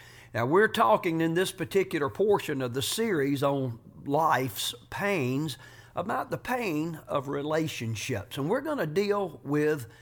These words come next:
conflict in this particular part of the series. And hopefully I'm gonna help you understand, know and understand, that, uh, conflict doesn't have to conclude with a crisis.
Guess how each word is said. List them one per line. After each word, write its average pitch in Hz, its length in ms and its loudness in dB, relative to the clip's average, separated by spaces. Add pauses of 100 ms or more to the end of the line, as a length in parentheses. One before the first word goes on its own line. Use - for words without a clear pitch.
(160)
conflict 120 920 -2
in 117 120 -4
this 147 180 -2
particular 135 540 -4
part 175 540 2 (380)
of 135 320 2
the 131 80 -2
series. 220 560 -2 (280)
And 143 160 -2
hopefully 214 360 2
I'm 180 40 -4
gonna 175 220 0
help 185 260 -4
you 160 140 2
understand, 151 800 0
know 214 220 2
and 185 100 -2
understand, 131 720 -4 (380)
that, 139 260 0
uh, 127 140 2
conflict 160 720 0
doesn't 147 260 -2
have 180 360 -8
to 127 440 -2 (100)
conclude 135 720 0 (120)
with 135 580 0
a 120 360 -2 (100)
crisis. 113 880 -2